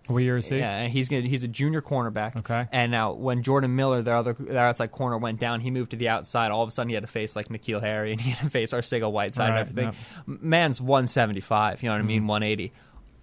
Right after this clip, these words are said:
Speaker 2: Impossibly quick, just stupid. Just you, you, you think you, you accidentally made the video go too fast, and you have to check the playback speed.
Speaker 1: Mm.
Speaker 2: You know what I'm saying? And then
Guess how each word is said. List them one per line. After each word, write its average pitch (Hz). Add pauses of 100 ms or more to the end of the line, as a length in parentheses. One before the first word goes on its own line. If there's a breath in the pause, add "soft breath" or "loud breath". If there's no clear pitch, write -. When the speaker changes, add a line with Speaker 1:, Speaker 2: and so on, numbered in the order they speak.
(140)
Speaker 2:
Impossibly 123
quick, -
just 180 (120)
stupid. 120
Just 135
you, 139
you, 147
you 143
think 170
you, 131
you 143
accidentally 123
made 131
the 117
video 113
go 113
too 117
fast, 101
and 135
you -
have 98
to 113
check 120
the 104
playback 107
speed. 117
Speaker 1:
Mm. -
Speaker 2:
You -
know 131
what 120
I'm 120
saying? 135
And 127
then 120